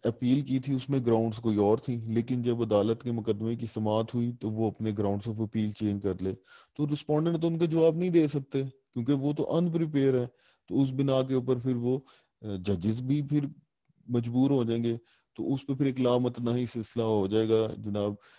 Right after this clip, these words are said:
एडजर्नमेंट्स का, कि जनाब इसकी तैयारी करके दोबारा से पेश आए, तो इस चीज को अच्छी तरह से नहीं देखा जाता। और इसी तरह से अपोजिट साइड से रिस्पोंडेंट अगर कोशिश करेंगे कि grounds of appeal के अलावा वो अपने आर्गुमेंट्स दें,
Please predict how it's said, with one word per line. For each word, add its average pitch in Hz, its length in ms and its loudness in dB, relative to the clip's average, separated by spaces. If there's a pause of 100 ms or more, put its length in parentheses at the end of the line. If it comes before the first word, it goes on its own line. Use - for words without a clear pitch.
(300)
एडजर्नमेंट्स 117 600 2
का, 110 360 2 (400)
कि 120 80 0
जनाब 113 360 0
इसकी 113 200 -4
तैयारी 107 320 2
करके 107 240 0
दोबारा 98 460 0
से 104 160 -6
पेश 98 320 -2
आए, 101 80 0
तो 127 140 -2
इस 139 160 -4
चीज 120 200 -2
को 127 160 -6
अच्छी 110 260 -4
तरह 107 200 -2
से 135 260 -8
नहीं 107 380 -2
देखा 90 300 -6
जाता। - 340 -10 (400)
और - 240 0
इसी 180 200 -2
तरह 147 260 0
से 123 120 -6
अपोजिट 123 520 -2
साइड 113 220 2
से 127 160 -2
रिस्पोंडेंट 120 680 0
अगर 107 240 2
कोशिश 107 400 -4
करेंगे 104 360 -2
कि 120 100 -2
grounds 110 340 0
of 110 100 -6
appeal 110 440 -4
के 113 240 -4 (380)
अलावा 120 340 6
वो 135 140 4
अपने 120 200 2
आर्गुमेंट्स 101 640 2
दें, 92 180 0